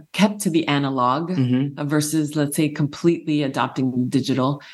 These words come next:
Speaker 1: And
Speaker 2: Yeah.
Speaker 1: for me, I feel it's almost an extension of your own body. There's a physicality to the work
Speaker 2: Yes.
Speaker 1: that you produce, um, in analog that is not really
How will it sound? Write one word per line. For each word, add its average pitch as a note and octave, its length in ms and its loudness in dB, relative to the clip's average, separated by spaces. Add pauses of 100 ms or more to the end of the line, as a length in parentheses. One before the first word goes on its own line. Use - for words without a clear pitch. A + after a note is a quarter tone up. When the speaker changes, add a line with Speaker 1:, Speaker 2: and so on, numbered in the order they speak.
Speaker 1:
And E3 140 0
Speaker 2:
Yeah. - 40 -8
Speaker 1:
for F3+ 80 0
me, G3 220 2
I E3 80 0
feel E3 220 0
it's D3+ 180 -2
almost D3+ 240 -2
an C#3+ 120 2
extension C#3+ 500 0
of C3 80 -2
your C#3 160 0
own C#3 180 0
body. C3 240 0
There's C#3 180 0
a D#3 60 -4
physicality D3+ 960 0
to - 80 -6
the C#3+ 100 0
work C3 300 0
Speaker 2:
Yes. - 380 -2
Speaker 1:
that - 160 -2
you D#3+ 160 2
produce, C#3+ 580 -2 (120)
um, B2+ 300 2
in D3+ 160 0
analog B2 680 0
that C#3+ 140 2
is C#3+ 120 0
not C#3+ 160 0
really C3+ 240 0